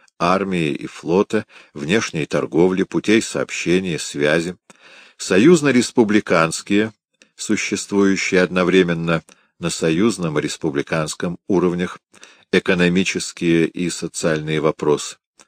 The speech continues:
и республиканские — которые рассматривали дела, не входившие в компетенцию Союза и объединённых органов внутреннего дела, юриспруденции,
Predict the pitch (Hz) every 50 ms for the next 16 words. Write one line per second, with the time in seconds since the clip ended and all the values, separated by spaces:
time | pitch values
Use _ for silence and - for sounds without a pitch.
0 | _ _ _ _ - 104 92 87 - - - 85 71 73 71 - - 90 90 98
1 | 104 98 - - - 120 120 123 123 - _ - - - - _ _ _ - -
2 | 107 107 - 120 113 107 110 110 104 107 101 - - - 104 107 107 104 - 98
3 | 104 95 104 101 101 101 98 - _ - 82 73 87 95 92 95 95 92 90 90
4 | - - - 87 87 76 82 92 85 - - - 90 90 - - - 92 82 -
5 | - 82 - 95 90 87 - - - 90 85 85 - - - 80 80 85 85 76
6 | 78 85 - _ - - - - _ _ _ _ _ _ _ - - - 117 104
7 | - 82 82 85 78 90 92 82 85 85 85 82 82 85 82 - - - - 90
8 | 82 80 73 73 80 76 78 76 - - - _ _ - - _ _ - - 82
9 | 78 87 92 82 - 85 78 73 69 67 65 65 67 60 - 76 92 107 113 127
10 | 135 135 _ _ _ _ _ _ _ - - - - - 80 82 82 76 76 -
11 | - - 80 71 65 64 80 90 101 110 - - - 123 127 131 131